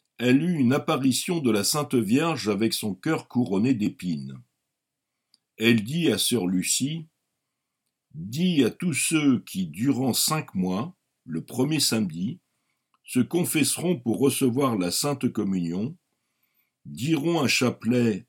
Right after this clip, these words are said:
et me tiendront compagnie quinze minutes en méditant sur les mystères du rosaire,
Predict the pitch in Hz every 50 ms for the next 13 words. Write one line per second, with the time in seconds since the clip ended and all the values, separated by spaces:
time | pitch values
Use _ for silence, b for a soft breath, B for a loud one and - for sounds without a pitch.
0 | _ _ _ _ - 104 104 101 95 90 92 90 85 - - - 156 151 139 131
1 | - - 123 - 117 - 185 - 117 110 107 110 127 131 120 - - - 139 139
2 | 110 95 98 107 107 101 104 110 104 - - - - - - - _ _ - 92
3 | 92 98 110 127 120 107 104 104 95 - - 117 110 107 - - 82 80 80 82
4 | 95 117 123 - - - 143 123 117 107 101 87 90 90 82 80 87 87 92 110
5 | 120 135 160